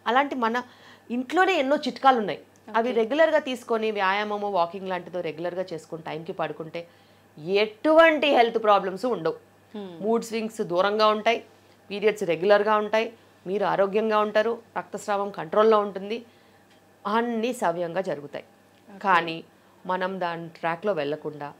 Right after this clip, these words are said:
Speaker 1: ఎక్కడ పడితే అక్కడ పానీపూరి తినేసి, ఎక్కడ పడితే అక్కడ పిజ్జాలు, బర్గర్లు తినేసేసి, ఎక్కడ పడితే అక్కడ ఏ టైంకి పడితే ఆ టైం పడుకుని, అలా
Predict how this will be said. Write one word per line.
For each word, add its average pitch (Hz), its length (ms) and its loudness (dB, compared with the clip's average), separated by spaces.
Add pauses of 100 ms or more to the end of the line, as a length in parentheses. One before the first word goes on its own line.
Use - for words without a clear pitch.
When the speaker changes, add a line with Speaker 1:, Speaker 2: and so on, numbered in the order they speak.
(300)
Speaker 1:
ఎక్కడ 175 260 -6
పడితే 190 320 -4
అక్కడ 165 240 -8
పానీపూరి 156 560 -10
తినేసి, 151 420 -14
ఎక్కడ 151 320 -10
పడితే 185 320 -6
అక్కడ 180 220 -8
పిజ్జాలు, 165 500 -8
బర్గర్లు 156 460 -8
తినేసేసి, 156 680 -12 (540)
ఎక్కడ 165 260 -6
పడితే 190 320 -4
అక్కడ 175 300 -6
ఏ 170 260 -6
టైంకి 202 320 -4
పడితే 196 240 -2
ఆ 185 100 0
టైం 165 220 -6
పడుకుని, 151 520 -6 (680)
అలా 160 480 -4